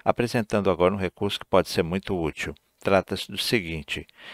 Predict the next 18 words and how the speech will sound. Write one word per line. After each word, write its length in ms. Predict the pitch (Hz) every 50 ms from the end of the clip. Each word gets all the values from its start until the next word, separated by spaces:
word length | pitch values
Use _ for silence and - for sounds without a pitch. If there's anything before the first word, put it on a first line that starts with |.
| - _ -
você 280 | - 120 123 - 156 -
pode 420 | - - 104 110 117 101 - 87
acelerar 960 | 85 85 - - - 127 123 123 120 95 87 80 90 95 101 95 - - - _ _ _ _ _ - - _ _ _ _
a 180 | - 92 92 90
execução, 840 | 98 104 98 120 110 - - - - - 110 110 110 104 92 78 - _ -
o 80 | - 92
andamento 720 | 98 107 101 90 82 78 80 82 92 98 90 80 - 85
de 160 | 82 78 90
um 120 | 110 110 92
vídeo 360 | - - 87 90 85 82 101
que 140 | - - 98
você 300 | 92 98 - - - 90
está 340 | 85 82 - - 95 87 92
assistindo 600 | 95 - - 90 - - - 101 87 82 92 90
no 100 | 90 92
YouTube. 480 | 101 101 - - - 73 67 - 80 78
Mas 220 | 85 92 95 -
qual 320 | - - 120 117 123 139